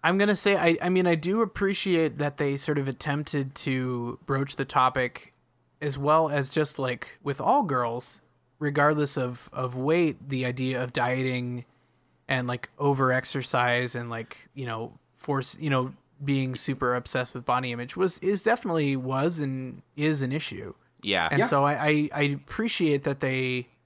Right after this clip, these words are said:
Speaker 1: worked
Speaker 2: Yeah.
Speaker 1: on it, you know, that
Speaker 2: Well
Speaker 1: they sort of got their hands dirty on that.
Speaker 2: And one of the things that I actually have enjoyed so far, I mean, we've barely watched any Sailor Moon, but so far what I've enjoyed is that, uh, where many, many shows might put their protagonist, like,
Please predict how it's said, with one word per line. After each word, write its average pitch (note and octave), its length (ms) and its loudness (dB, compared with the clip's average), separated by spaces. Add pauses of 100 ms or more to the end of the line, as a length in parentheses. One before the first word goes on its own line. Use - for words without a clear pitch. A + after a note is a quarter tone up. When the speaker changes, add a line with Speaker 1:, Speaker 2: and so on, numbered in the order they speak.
(1200)
Speaker 1:
worked F3 200 4
Speaker 2:
Yeah. D#3 140 0
Speaker 1:
on G#2+ 140 -4
it, G#2+ 200 -14
you D#3+ 120 2
know, D#3+ 140 8
that F3 120 6
Speaker 2:
Well F#3 80 4
Speaker 1:
they D3 100 4
sort D3 180 2
of C#3 120 0
got C#3 220 4
their B2+ 100 0
hands C3 320 0
dirty A#2+ 340 0
on A#2 200 -4
that. A2+ 280 -8 (340)
Speaker 2:
And D#3 140 -2
one G3+ 140 0
of B3 60 0
the F#3 100 0
things C#3+ 260 -2
that B2 100 2
I A2+ 40 4
actually G#2+ 440 0
have G2 120 0
enjoyed F2+ 500 -2
so G2 240 0
far, E2+ 580 0 (200)
I G2 60 -10
mean, G2 180 -4
we've F#2+ 220 -4
barely G2 260 2
watched E2 280 -2
any E2+ 180 -2
Sailor D#2+ 340 -4
Moon, D2 260 -8
but D#2 160 -12
so F3 200 -2
far C3 260 2
what A2 120 2
I've G2 100 0
enjoyed F2 420 -2
is D#2+ 140 -10
that, F2 220 -4 (580)
uh, G2+ 280 2
where G#2+ 260 0
many, C3 440 0
many D#3 240 0
shows C3+ 300 0
might A2+ 280 -2
put - 200 -4
their G#2 120 2
protagonist, G2 840 -4
like, F2+ 200 0